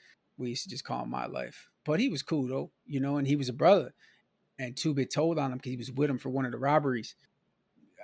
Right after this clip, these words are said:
Oddly enough, when I was in Wales, you know, I had, I had, uh, you know, I had the spot. I was the, I was the ink in Wales. Boy was, boy was trying to get word to me that Two Bit was hot,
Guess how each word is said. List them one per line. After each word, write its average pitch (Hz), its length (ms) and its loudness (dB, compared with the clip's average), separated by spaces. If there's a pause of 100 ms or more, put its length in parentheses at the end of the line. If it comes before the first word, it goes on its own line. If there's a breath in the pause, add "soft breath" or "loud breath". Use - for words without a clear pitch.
(120)
Oddly 143 320 2
enough, 147 460 2 (120)
when 131 160 -2
I 143 80 4
was 139 180 -2
in 123 160 -6
Wales, 143 600 2 (180)
you 135 140 -4
know, 120 140 -4
I 120 120 -2
had, 123 360 -2 (120)
I 131 120 -2
had, 131 280 -4
uh, - 260 -8 (140)
you 139 80 -4
know, 131 100 -2
I 120 80 -8
had 131 180 -2
the 131 40 -10
spot. 156 500 0
I 135 100 -4
was 127 200 -10
the, 139 260 -8
I 143 80 0
was 135 180 -4
the 127 200 -4
ink 175 120 -8
in 127 160 -6
Wales. 156 380 2 (840 soft breath)
Boy 147 380 4
was, 131 340 -4 (120)
boy 151 220 4
was 139 140 -2
trying 135 240 0
to 131 40 0
get 123 160 -4
word 156 240 4
to 147 60 2
me 127 120 0
that 120 160 -10
Two 143 180 0
Bit 123 180 -4
was 120 140 -12
hot, 170 300 2